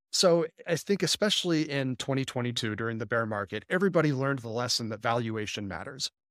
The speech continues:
And it does. Valuation absolutely matters, unless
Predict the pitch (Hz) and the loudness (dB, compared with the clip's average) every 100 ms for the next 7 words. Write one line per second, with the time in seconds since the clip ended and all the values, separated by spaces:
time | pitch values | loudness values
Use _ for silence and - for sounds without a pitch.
0 | _ 180 196 160 165 147 - - _ _ | _ 0 0 -2 -4 -4 -4 -6 _ _
1 | _ 147 143 156 147 143 135 131 135 131 | _ 0 2 2 0 0 -2 -2 -4 -2
2 | 131 131 131 127 107 98 95 98 95 - | -2 -4 -4 -6 -4 -4 -4 -4 -6 -10
3 | _ _ _ _ - 180 190 190 226 226 | _ _ _ _ 0 2 4 4 2 0
4 | 143 - - | -2 -2 -4